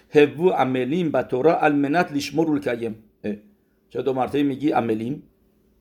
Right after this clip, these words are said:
گفتی این به خوکوتای تلخو می‌شه عملیم بتورا. الان دو مرتبه می‌نویسه راشی وت میtzvotay تشمرو هوو عملیم بتورا.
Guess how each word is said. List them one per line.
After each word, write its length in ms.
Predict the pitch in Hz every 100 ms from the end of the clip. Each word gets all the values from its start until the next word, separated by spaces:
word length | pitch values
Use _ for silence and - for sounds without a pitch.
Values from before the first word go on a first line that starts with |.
| -
گفتی 720 | 120 143 170 151 143 139 - - _ _
این 140 | 120
به 100 | 131
خوکوتای 380 | 127 123 131 135
تلخو 360 | 127 131 131 233
می‌شه 240 | 226 170
عملیم 400 | 151 135 120 117
بتورا. 360 | 107 101 87 85 - _ _ _
الان 180 | 120 147
دو 100 | 160
مرتبه 320 | 160 151 165
می‌نویسه 360 | 196 175 151 175
راشی 340 | 160 147 170
وت 260 | 151 160 151
میtzvotay 480 | 147 135 131 135 135
تشمرو 640 | 110 110 98 95 107 135 - _ _ -
هوو 240 | 131 135
عملیم 420 | 147 131 113 104 117
بتورا. 560 | 135 151 165 175 -